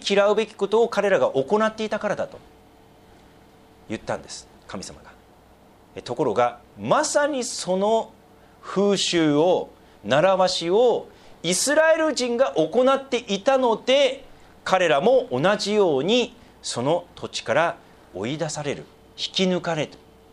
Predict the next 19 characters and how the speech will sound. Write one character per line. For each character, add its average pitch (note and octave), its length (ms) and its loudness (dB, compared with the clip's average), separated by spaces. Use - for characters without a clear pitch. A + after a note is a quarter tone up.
ア A2 80 -6
ッ A2+ 40 -2
シ - 180 -2
リ A#2+ 100 0
ア A#2 60 0
に A2+ 80 -4
よ G#2+ 80 -4
っ - 20 -14
て D#3 440 0
捕 C3 140 -2
ら D#3+ 140 4
え F3 180 0
移 C3+ 100 -10
さ - 160 -8
れ A#2+ 80 -6
て D3+ 140 -12
い C#3+ 60 -10
く - 140 -18
と - 160 -20